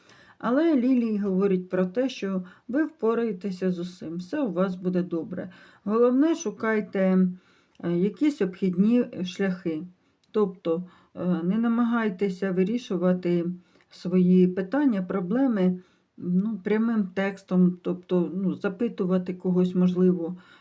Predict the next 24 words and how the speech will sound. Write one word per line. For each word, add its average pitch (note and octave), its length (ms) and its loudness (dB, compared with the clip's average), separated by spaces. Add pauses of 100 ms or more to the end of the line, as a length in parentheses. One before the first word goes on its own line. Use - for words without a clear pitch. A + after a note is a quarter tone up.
(200)
там, D#3+ 320 -6 (240)
е, E3 140 -8
чого, F3+ 500 0
чого F#3+ 320 2
людина F#3+ 400 0
бажає F3+ 640 2
або F3 280 0
ще E3 240 -4
щось. - 220 -12 (240)
Шукайте D4 480 -2
інші F#3 460 0
шляхи, F3 480 -6 (800)
е, F#3 320 4
такі, C4+ 440 0
які G3 360 0
дадуть F#3+ 420 -2
вам F#3 180 4
змогу A3 400 2
побачити F#3 640 0
ваше F3+ 640 0 (220)
питання G3 580 2
з F3+ 160 -4
іншого G#3+ 680 2
ракурсу, B3+ 640 -2